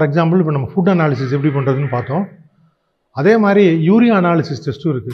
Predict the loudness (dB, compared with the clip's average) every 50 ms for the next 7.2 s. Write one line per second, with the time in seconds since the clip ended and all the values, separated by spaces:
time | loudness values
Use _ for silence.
0 | -4 -2 -2 -2 0 0 0 0 2 0 0 0 -2 -4 -4 -6 -8 -10 -8 -4
1 | -2 0 0 0 -2 -4 -6 -14 -20 -20 _ _ _ _ _ _ 0 2 2 4
2 | 4 2 2 0 -2 -2 -4 -4 -6 -8 -12 -12 -14 -20 _ _ _ _ _ -8
3 | -4 -2 -2 -2 -2 -4 -4 -6 -6 -6 -6 -8 -16 -20 -20 _ _ _ _ _
4 | _ _ _ _ -2 0 2 4 2 2 2 2 2 4 4 4 2 2 0 0
5 | 0 0 2 2 2 2 2 0 0 -2 -2 0 0 -2 -2 -2 -2 -4 -4 -2
6 | -2 -2 -2 -2 -2 -2 -4 -8 -12 -20 _ _ -8 -8 -6 -4 -6 -2 0 0
7 | 0 0 -2 -4